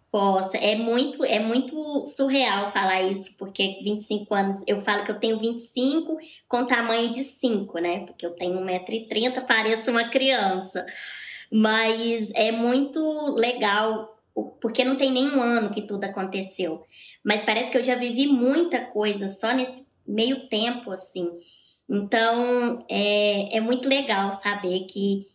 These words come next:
eu já faço parte desse meio e posso contar que sim, eu consegui conquistar minhas coisas pela internet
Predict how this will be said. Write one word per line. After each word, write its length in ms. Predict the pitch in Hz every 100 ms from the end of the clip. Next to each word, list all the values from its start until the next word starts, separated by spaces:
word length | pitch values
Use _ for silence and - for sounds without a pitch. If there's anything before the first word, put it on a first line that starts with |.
| -
eu 80 | 185
já 160 | 196
faço 380 | 196 - - 202
parte 380 | - 190 202 208
desse 320 | 196 190 - 196
meio 400 | 185 190 190 196
e 120 | 196
posso 320 | 190 190 -
contar 600 | 202 196 196 196 190 190 - - -
que 140 | 208
sim, 440 | 202 - 233 254 254
eu 100 | -
consegui 440 | 220 214 214 214
conquistar 440 | 208 208 - 208 196
minhas 220 | 202 202
coisas 320 | 202 196 -
pela 200 | - 196
internet 920 | 190 196 196 196 180 196 202 - 240